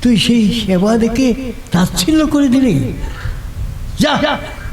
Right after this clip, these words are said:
রান্ডি হোক ষাটি।" অভিশাপ দিল। রান্ডি হোক ষাটি মানে ষাটি বিধবা হোক, মানে তোমার মরণ হয় হোক, কথার অর্থ তাই।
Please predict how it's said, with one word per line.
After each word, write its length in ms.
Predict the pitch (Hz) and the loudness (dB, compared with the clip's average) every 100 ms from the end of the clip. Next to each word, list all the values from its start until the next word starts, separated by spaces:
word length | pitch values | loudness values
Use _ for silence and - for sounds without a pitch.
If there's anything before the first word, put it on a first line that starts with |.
| - | -2
রান্ডি 480 | - 240 233 220 226 | 0 2 2 2 2
হোক 220 | 226 226 | 2 2
ষাটি।" 300 | 220 220 - 131 - - - - - - - | 2 0 0 -2 -4 -10 -10 -10 -10 -12 -4
অভিশাপ 460 | 185 190 214 185 175 | 0 2 2 2 2
দিল। 300 | 151 131 117 110 120 - - - - - | 2 2 2 0 -4 -8 -10 -10 -10 0
রান্ডি 540 | 160 185 190 190 196 | 2 2 2 2 2
হোক 180 | 220 180 | 2 2
ষাটি 280 | - 196 214 | 2 2 2
মানে 200 | 214 202 | 2 2
ষাটি 380 | 147 185 185 202 | 2 0 2 2
বিধবা 460 | 160 175 196 190 | 2 2 2 4
হোক, 420 | 170 190 - 190 165 - | 4 2 0 -4 -6 -4
মানে 140 | 214 214 214 | 0 0 0
তোমার 240 | 214 226 | 2 4
মরণ 440 | 190 180 214 202 151 | 4 4 2 2 2
হয় 300 | 202 165 - 170 | 2 0 -2 0
হোক, 360 | 220 190 226 - - - - - - - | 0 0 -4 -8 -10 -14 -16 -16 -14 -4
কথার 300 | 196 202 202 | -2 0 0
অর্থ 200 | 190 196 143 | 0 -2 -4
তাই। 220 | 170 135 | -4 -4